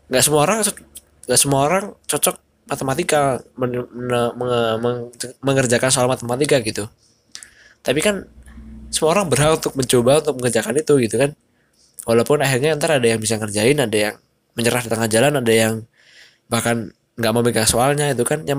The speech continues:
penting ada, ada kesempatan untuk semua orang untuk mencoba hal itu gitu. Walaupun hal itu bukan untuk semua orang gitu sih. Keren banget sih. <laughs> Anjay. Terus,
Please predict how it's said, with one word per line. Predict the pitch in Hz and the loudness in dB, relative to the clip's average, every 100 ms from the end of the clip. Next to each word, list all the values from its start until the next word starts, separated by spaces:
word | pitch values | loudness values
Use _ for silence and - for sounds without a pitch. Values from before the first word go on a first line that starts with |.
| 151 | -2
penting | 185 185 - _ _ - - - - - _ _ - | -2 -4 -10 _ _ -20 -20 -20 -20 -20 _ _ -6
ada, | 131 127 135 135 131 - | -4 0 2 2 -2 -4
ada | 135 135 139 | -2 0 0
kesempatan | 170 147 123 123 143 | 0 0 0 0 -2
untuk | 156 123 120 - | -2 -4 -2 -2
semua | 123 107 | 0 0
orang | 131 151 | 0 -2
untuk | 143 | -4
mencoba | - 120 113 113 | -4 0 0 2
hal | 113 | 0
itu | 123 139 117 | 0 0 0
gitu. | 101 101 - _ | -2 -10 -14 _
Walaupun | 107 107 - 156 160 | -2 0 2 0 0
hal | 120 110 | 0 2
itu | 165 | 2
bukan | 135 120 120 | 2 0 0
untuk | 143 | 0
semua | - 110 95 | 0 0 0
orang | 117 107 107 | 0 -2 -4
gitu | - | -6
sih. | - - - _ | -4 -2 -4 _
Keren | - 117 107 | -4 -2 -2
banget | 127 - | -4 -6
sih. | - - - - - _ _ - _ _ | -10 -10 -8 -8 -12 _ _ -20 _ _
<laughs> | _ _ _ - - - - 123 | _ _ _ -6 -2 -2 -2 -4
Anjay. | 107 107 110 90 - - - - - - - - | -4 0 0 0 -4 -8 -6 -4 -6 -8 -8 0
Terus, | 180 | 2